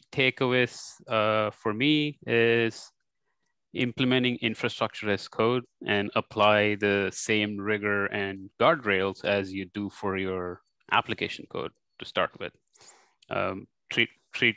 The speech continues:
treat every change through your version control system. Make sure you have all the bells and whistles and guardrails in place.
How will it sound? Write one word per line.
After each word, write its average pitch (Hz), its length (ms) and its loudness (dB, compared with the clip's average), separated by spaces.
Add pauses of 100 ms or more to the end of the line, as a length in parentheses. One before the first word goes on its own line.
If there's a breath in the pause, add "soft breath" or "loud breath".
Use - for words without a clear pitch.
treat 117 200 0
every 110 200 2
change 117 600 -4
through 117 340 -6
your 110 140 0
version 107 340 -4
control 107 280 -4
system. 107 480 -6
Make 104 200 -2
sure 107 220 -4
you 98 140 -4
have 98 180 0
all 98 220 0
the 92 120 -8
bells 95 280 -2
and 98 120 -6
whistles 95 320 -4
and 98 100 -6
guardrails 95 500 0
in - 80 -12
place. - 440 -4